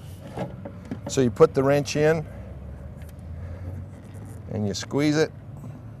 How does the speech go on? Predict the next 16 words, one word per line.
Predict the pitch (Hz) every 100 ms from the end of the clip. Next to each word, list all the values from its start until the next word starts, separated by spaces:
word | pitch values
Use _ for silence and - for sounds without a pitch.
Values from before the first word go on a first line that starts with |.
| - - - - - - - - - - - -
and | 107 113
then | 120
you |
back | 117 127 123
it | 123
out. | 120 104 85 - - - - - - - - - - - - - - - - - - - - - - - - - - - - - - - - - - - - -
Uh, | 120 120 117
once | 147 151
you | 143
have | 139 139
the | 120
nut | 131 143
certs | - 139 131 - - - - - - - -
into | - 135 131
the | 120 110
frame | - 139 127 123 120